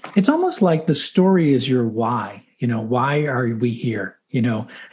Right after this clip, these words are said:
you talked about the, um, childcare story. It's a clear, "Why am I here? Why do I have this company?" And, and in the Barbie story, it's a similar thing where it's like,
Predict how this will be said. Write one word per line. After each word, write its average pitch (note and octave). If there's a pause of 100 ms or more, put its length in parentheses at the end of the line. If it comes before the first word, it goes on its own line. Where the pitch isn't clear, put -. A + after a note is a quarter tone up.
you D3+
talked D3+
about C3+
the, B2
um, A2+ (180)
childcare C3+ (100)
story. C3+ (380)
It's F#3
a -
clear, F3+
"Why D3+
am C#3+
I B2
here? A#2
Why B2
do C#3
I A2+
have A#2
this A2
company?" A#2
And, C3 (220)
and C#3+
in C#3
the C3
Barbie E3+
story, C3+
it's C3
a C#3
similar C3+
thing D3
where B2
it's B2
like, A#2+